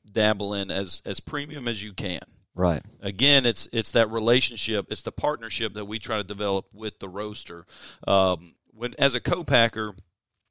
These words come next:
Speaker 1: I feel like I'm a part of their process.
Speaker 2: Right.
Speaker 1: I feel like as soon as I am entrusted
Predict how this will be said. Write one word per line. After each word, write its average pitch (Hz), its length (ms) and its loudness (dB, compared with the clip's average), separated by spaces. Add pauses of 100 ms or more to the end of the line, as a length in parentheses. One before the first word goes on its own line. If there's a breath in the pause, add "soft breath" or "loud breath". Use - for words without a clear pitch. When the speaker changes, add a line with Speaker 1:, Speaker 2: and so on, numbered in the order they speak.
(220)
Speaker 1:
I 120 120 2
feel 139 200 2
like 131 160 6
I'm 123 120 0
a 117 40 -4
part 120 240 2
of 113 60 -4
their 107 140 -2
process. - 800 -6
Speaker 2:
Right. 87 300 0 (160)
Speaker 1:
I 135 220 4
feel 120 560 -2
like 104 420 0 (380 soft breath)
as 101 160 -2
soon 175 320 -2
as 139 260 -2 (120)
I 135 240 2
am 135 200 0
entrusted 120 960 -2